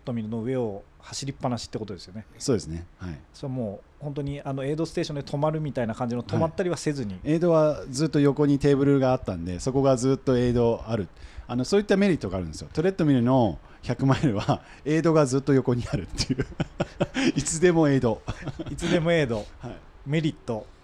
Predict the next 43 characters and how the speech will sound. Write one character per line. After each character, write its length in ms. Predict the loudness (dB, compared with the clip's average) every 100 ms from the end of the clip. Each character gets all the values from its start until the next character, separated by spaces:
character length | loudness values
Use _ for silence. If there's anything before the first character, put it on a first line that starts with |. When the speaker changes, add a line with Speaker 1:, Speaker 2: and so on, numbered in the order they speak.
| -20 -20 -18
Speaker 2:
し 120 | -10
か 100 | -8
な 100 | -8
い 40 |
で 40 | -8
す 100 | -10
ね。 60 | -8
Speaker 1:
あ 440 | -6 -6 -6 -4
ー、 40 | -4
で 60 |
も、 120 | -2
Speaker 2:
う 20 | -4
ん。 40 | -10 -20 -20 -20 -20 -20 -8
Speaker 1:
本 140 | -4 -4
当 80 | -2
に 100 | 2
じ 80 |
ゃ 60 | 2
あ、 40 |
普 100 | 0 -6
通 180 | -6
の 120 | -2 0
レ 180 | -2
ー 40 | -4
ス 140 | -4
み 120 | -4 -2
た 140 | -4
い 60 | -4
に 140 | -8
立 140 | -8 -8
ち 120 | -6
止 100 | -6
ま 100 | -4
る 60 | -6
っ 20 |
て 160 | -6 -8
い 20 |
う 20 |
こ 80 | -8
と 100 | -6
が 100 | -4
な 220 | -4 -4 -4
い 160 | -6